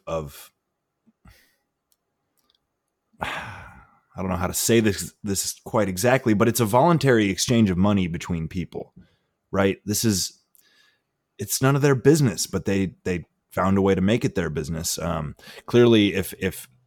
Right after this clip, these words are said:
if the money is to support a protest against them, they're gonna do everything they can. But,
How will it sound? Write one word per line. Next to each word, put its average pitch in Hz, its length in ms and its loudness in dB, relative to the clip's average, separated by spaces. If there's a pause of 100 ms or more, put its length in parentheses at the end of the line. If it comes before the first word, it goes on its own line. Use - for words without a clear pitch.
(320)
if - 140 -10
the 101 80 0
money 123 340 4
is 92 460 -2
to 98 100 -6
support 95 460 -2
a 92 60 -6
protest 95 680 -2
against 87 680 -4
them, 87 340 0
they're 82 140 -4
gonna 80 200 -6
do 78 280 -6
everything 76 440 -10
they 73 120 -10
can. 73 500 -12 (580)
But, 82 260 -2